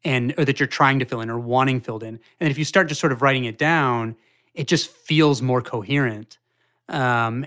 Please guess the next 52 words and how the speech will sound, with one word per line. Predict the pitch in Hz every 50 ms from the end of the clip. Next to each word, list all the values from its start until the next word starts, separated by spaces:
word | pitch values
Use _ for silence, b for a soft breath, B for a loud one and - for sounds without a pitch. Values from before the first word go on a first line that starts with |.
| -
and, | - 147 120 120 127 143 - -
and | 143 123
so | 113 - 139
you're, | 127 113 117 117 120
you'll | 175 147 123
tend | - - 131 123
to | 117
ruminate | 110 117 127 131 123 113 113 113
less. | 117 110 110 107 -
The | -
other | 196 233 262
one | 196 147
that | 131
was | 117 113 -
a | 117
surprise | - - - - 131 127 117
to | - 117
me, | 117 135 165 156 127 113 110 b b b b b b b b
again, | - 175 139 - 165 160 160
in | 151 139 135 127 123
line | 127 135 139 143 143 139
with | 127 120 -
this, | - 127 117 110 - - - - _ _ -
there | 147 131 147
are | 143
these | 131 135 123
sort | - - 143
of | 123 117 -
unknowns | 147 143 135 135 131 131 131 131 131 131 120
that | - 131 117
are | 117 117 123 135 - - -
floating | - 156 135 131 123
around | 123 123 120 120 120
and | 117 104
feeling | - 147 143 127
so | 120 - - 127
chaotic | 113 - - 123 120 123 127 131 117 -
that | - 110 -
you | 110
can't | - - - 120 110
stop | - - - 127 113 -
attending | 120 - - 127 127 135 131 120
to | 110 120 107
them, | 107 107 104 104 107 b b b b b b b b b
is, | - 151 131
like, | 143 135 -
clean | - - - 170 170 170 165
the | 156 135
physical | - - 147 131 143 135 135 127
space | - - - - 131 127 120 -
around | 139 117 110 110 117 131 143 147 131
you | 117 113 110 127 139 139